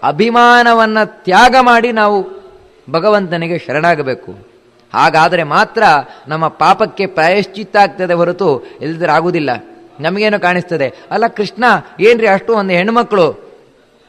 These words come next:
ನಾಚಿಕೆ ಮಾನ ಮ-, ಮರ್ಯಾದೆ ಬಿಟ್ಟು ಎದುರಿಗೆ ಬರಬೇಕು ಅಂತ ಹೇಳ್ತಾನಲ್ವ, ಎಷ್ಟು ಸರಿ?" ಅಂತ. ನೋಡಿ, ವಾಸ್ತವಿಕವಾಗಿ ನಾವು ಭಗವಂತನ ಮುಂದೆ ಎಲ್ಲವನ್ನ ತೆರೆದಿಡಬೇಕು. ಯಾಕಂದ್ರೆ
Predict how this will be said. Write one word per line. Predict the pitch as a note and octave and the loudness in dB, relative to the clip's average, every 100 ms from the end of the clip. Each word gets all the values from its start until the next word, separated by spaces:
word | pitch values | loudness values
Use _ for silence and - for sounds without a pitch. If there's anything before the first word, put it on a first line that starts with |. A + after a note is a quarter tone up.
| _ - | _ -6
ನಾಚಿಕೆ | F3+ A3 A3 C4 | -2 -2 0 2
ಮಾನ | A#3+ A#3 | 4 2
ಮ-, | A3+ G3+ G3+ | 0 0 -2
ಮರ್ಯಾದೆ | F#3 F#3+ A#3 B3 A#3+ | 0 0 2 4 2
ಬಿಟ್ಟು | A3 G#3 | 0 0
ಎದುರಿಗೆ | G#3 A#3 G#3+ | 0 0 0
ಬರಬೇಕು | G#3+ G#3 G3+ | -2 -2 -4
ಅಂತ | G3 | -4
ಹೇಳ್ತಾನಲ್ವ, | F#3 F3+ F3+ F3 G#3 | -2 -2 -2 -2 0
ಎಷ್ಟು | A3+ F#3+ F#3+ G#3+ | 0 0 -2 -4
ಸರಿ?" | F#3 D#3 | -2 -4
ಅಂತ. | C#3 C3+ F#2+ - _ _ _ | -6 -10 -18 -20 _ _ _
ನೋಡಿ, | C3 C3+ | -8 -2
ವಾಸ್ತವಿಕವಾಗಿ | B2 C#3+ - E3 D#3+ D3 C#3 C3+ A#2+ G#2 - - A2+ | -2 -2 -4 -8 -4 -2 -4 -4 -6 -8 -12 -16 -6
ನಾವು | B2+ B2 G#2+ | -4 -4 -4
ಭಗವಂತನ | B2+ D3+ F#3 G#3 G3+ G3+ F#3 | -4 0 0 -2 -2 -4 -2
ಮುಂದೆ | F3+ E3+ D#3 | -4 -6 -6
ಎಲ್ಲವನ್ನ | C3+ D#3+ F#3+ F#3+ F3+ | -6 -2 0 0 -2
ತೆರೆದಿಡಬೇಕು. | - C#3 D3+ D#3+ C3 A#2+ - - _ _ _ _ | -4 -4 -2 -2 -2 -4 -10 -20 _ _ _ _
ಯಾಕಂದ್ರೆ | B2+ C#3 D#3 D3+ B2+ A#2 A#2 - | -8 -6 -4 -4 -4 -6 -12 -20